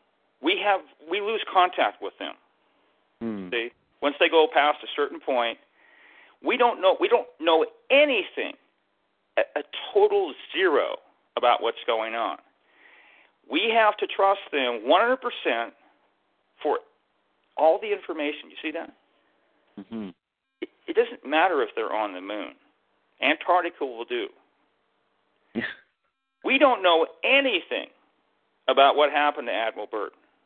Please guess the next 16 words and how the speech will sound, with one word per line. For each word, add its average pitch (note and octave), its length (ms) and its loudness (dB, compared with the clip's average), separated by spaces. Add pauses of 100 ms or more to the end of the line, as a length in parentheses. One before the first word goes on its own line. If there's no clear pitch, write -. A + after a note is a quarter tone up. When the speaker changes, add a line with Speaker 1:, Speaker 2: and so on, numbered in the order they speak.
(480)
Speaker 1:
down E2 280 -4
there. C#2+ 160 -16 (260)
Once B2 160 0
he D#3+ 140 -2 (240)
goes B2+ 240 0
past B2+ 260 2
a - 140 -20
certain C#3 260 -2
point, A#2+ 360 -4 (1000)
uh, A#2+ 280 6
he's F3+ 200 -4
in F3 60 -2
the C#3+ 80 -4
no C#3+ 280 4
information B2+ 760 -4
zone. G2 220 -6